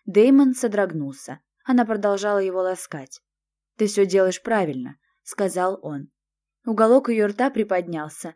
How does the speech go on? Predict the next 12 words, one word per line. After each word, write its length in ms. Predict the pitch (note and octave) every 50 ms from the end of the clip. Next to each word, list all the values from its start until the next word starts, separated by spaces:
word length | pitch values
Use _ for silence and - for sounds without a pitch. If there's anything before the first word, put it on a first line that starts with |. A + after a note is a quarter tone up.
| _ _ _ _
Она 220 | - A#3 A#3 A3+
опустила 520 | A3 A3 - A#3 A3 - - G3+ F#3 F3 E3+
глаза, 420 | E3+ F#3 F#3 F#3 F#3 A3 B3+ C#4
сверкающие 800 | C4+ - G#3 F#3+ G3 - F#3+ F#3 F3+ F3+ - - G#3+ G#3 G#3 G#3 _ _ _
от 160 | - B3 A#3+ A#3+
удовлетворения. 880 | G3+ G#3+ G3+ G3+ F#3+ - F#3+ F#3 F3 D3+ C#3 B2+ B2+ B2+ B2+ C3+ C#4 _ _ _ _ _ _
Дэймон 480 | A#3 G#3 A3 A3+ A#3+ B3 A3+ A3+ A3 A3
ни 100 | A3 A3
разу 320 | G#3 G#3+ A#3 B3 G#3 A3
не 160 | G#3+ G#3+ G#3+
видел 300 | G3+ A3+ A#3+ G3+ G#3 F#3+
ничего 520 | F#3+ F#3+ F#3+ - - G#3 F#3+ G#3 B3+ C4+